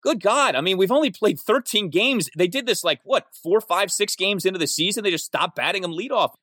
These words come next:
I don't know. I just think it's way too quick, especially for a guy like this, right? Highly touted. Remember, it was Robles who was the higher touted prospect in comparison with Soto just a few years ago, like, five to a player.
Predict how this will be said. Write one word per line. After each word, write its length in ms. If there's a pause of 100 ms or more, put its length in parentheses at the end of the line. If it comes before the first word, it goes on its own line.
(100)
I 100
don't 100
know. 120
I 60
just 140
think 120
it's 100
way 100
too 140
quick, 160
especially 320
for 80
a 40
guy 120
like 180
this, 180
right? 140 (200)
Highly 300
touted. 440 (140)
Remember, 180
it 20
was 120
Robles 580
who 80
was 200
the 160
higher 280
touted 360
prospect 600 (240)
in 160
comparison 520
with 100
Soto 340
just 200
a 60
few 120
years 240
ago, 160
like, 160 (140)
five 360
to 140
a 40
player. 520